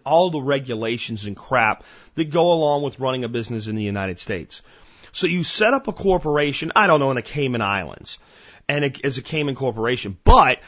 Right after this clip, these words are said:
you were actually still doing business domestically and funneling the money into your Cayman corporation. And you were doing that to avoid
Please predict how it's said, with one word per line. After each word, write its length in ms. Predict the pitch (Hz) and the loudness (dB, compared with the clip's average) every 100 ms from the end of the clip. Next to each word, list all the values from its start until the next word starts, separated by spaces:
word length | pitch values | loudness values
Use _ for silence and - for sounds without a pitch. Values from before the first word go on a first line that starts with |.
| - | -12
you 160 | 147 156 | -4 2
were 60 | |
actually 340 | 196 220 220 196 | 4 4 2 -4
still 240 | - 208 | 0 -2
doing 320 | 196 190 180 | 0 -2 -2
business 360 | 165 151 147 117 | -4 -6 -6 -6
domestically 640 | 127 160 180 - 151 143 | -4 -2 -2 -2 -6 -4
and 100 | 123 | -4
funneling 480 | - 185 196 185 170 | -2 0 2 2 0
the 80 | 160 | 0
money 320 | 147 143 143 | -2 -2 -2
into 220 | 131 - | -4 -6
your 140 | 123 117 | -6 -6
Cayman 400 | - 143 135 123 | -4 -4 -2 -2
corporation. 840 | - 113 113 147 208 208 - 78 _ _ _ - - - - | -4 -2 -2 0 0 -2 -6 -12 _ _ _ -20 -20 -10 -2
And 360 | 156 160 160 | 2 4 2
you 240 | 160 151 175 | 0 -4 0
were 160 | 160 | 0
doing 360 | 120 214 254 196 | 0 0 2 2
that 200 | 151 139 | 2 0
to 140 | 156 | -2
avoid 580 | 131 135 165 175 165 151 | -2 0 2 2 0 -6